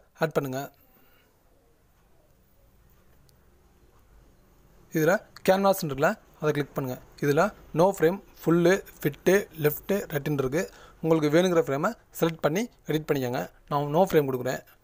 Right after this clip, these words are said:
டிக்குங்கிறத கிளிக் பண்ணுங்க. ஃபில்டர் போங்க, எஃபெக்ட்ஸ் போங்க. அதை அப்படியே ட்ராக் பண்ணிட்டே வந்தீங்கன்னா ஃபிஷ் சைன் இருக்குல்ல,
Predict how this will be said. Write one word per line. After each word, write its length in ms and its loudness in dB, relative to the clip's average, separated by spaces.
டிக்குங்கிறத 480 0
கிளிக் 220 -6
பண்ணுங்க. 380 -4
ஃபில்டர் 260 2
போங்க, 380 -6
எஃபெக்ட்ஸ் 360 0
போங்க. 340 -8
அதை 200 2
அப்படியே 160 0
ட்ராக் 280 0
பண்ணிட்டே 240 2
வந்தீங்கன்னா 280 -6
ஃபிஷ் 260 0
சைன் 160 4
இருக்குல்ல, 300 -2